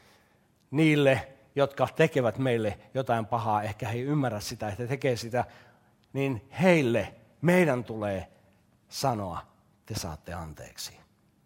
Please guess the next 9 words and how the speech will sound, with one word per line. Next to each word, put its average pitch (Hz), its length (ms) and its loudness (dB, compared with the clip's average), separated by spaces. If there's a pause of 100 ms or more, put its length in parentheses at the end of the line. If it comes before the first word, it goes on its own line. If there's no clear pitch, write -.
(2250)
Ihan 107 200 -8
niin 135 100 -4
kuin 131 140 -6
Jeesus 107 340 -8
sanoi, 90 240 -12
"Isä, 123 380 -8
anna 135 200 -4
heille 101 240 -6
anteeksi." 78 760 -12